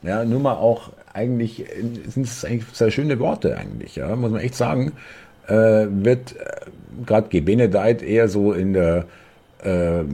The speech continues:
ja, christlichen Literatur sozusagen verwendet, ja, aber,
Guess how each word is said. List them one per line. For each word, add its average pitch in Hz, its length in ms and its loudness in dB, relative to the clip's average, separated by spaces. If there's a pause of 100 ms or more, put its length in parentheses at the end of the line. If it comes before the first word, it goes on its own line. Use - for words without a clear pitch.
ja, 85 260 2
christlichen 107 800 2 (580)
Literatur 117 680 2
sozusagen 113 600 0
verwendet, 110 540 2
ja, 104 280 0
aber, 101 400 2